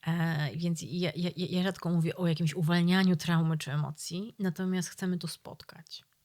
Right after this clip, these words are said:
Chcemy to spotkać, przyjrzeć się temu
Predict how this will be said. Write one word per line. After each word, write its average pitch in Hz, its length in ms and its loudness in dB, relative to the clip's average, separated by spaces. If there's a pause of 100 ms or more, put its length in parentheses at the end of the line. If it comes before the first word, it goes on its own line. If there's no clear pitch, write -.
(540)
Chcemy 165 300 2
to 156 100 -2
spotkać, 240 640 -6
przyjrzeć 160 560 -2
się 170 140 -4
temu 190 500 -4